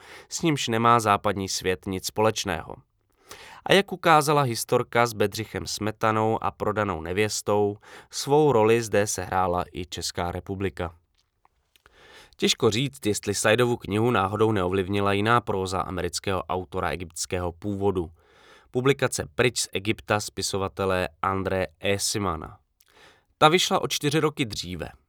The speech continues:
a jejich názvy zní v angličtině velmi podobně. Out of Place, Out of Egypt. Egyptsko-italsko-americký spisovatel Esiman pronikl do popkulturního povědomí především jako autor senzuální, intimní, queer love story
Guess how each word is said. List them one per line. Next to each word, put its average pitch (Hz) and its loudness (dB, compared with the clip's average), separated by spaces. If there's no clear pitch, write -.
a 80 -2
jejich 120 0
názvy 117 2
zní 107 -2
v - -10
angličtině 107 -2
velmi 98 0
podobně. 113 0
Out 90 -4
of 110 -8
Place, 123 0
Out 98 -2
of 104 -8
Egypt. 104 -4
Egyptsko-italsko-americký 131 -2
spisovatel 113 -4
Esiman 117 -2
pronikl 147 0
do 127 2
popkulturního 123 -2
povědomí 113 0
především 107 -6
jako 107 -8
autor 104 -4
senzuální, 113 0
intimní, 107 -6
queer 104 -4
love 87 0
story 104 0